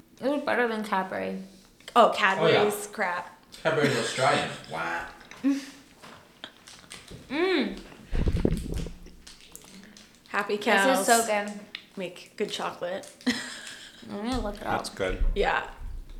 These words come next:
Speaker 1: Mm, it looks fabulous.
Speaker 4: Whitaker's.
Speaker 2: It's, like, super smooth,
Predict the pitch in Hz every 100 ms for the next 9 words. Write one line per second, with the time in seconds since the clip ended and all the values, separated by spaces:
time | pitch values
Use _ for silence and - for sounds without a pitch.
0 | - 294 320 190 - - 240 - 226 233
1 | 220 190 190 - - 190 196 214 - -
2 | - 208 220 208 - 196 202 208 - 196
3 | 185 185 185 185 180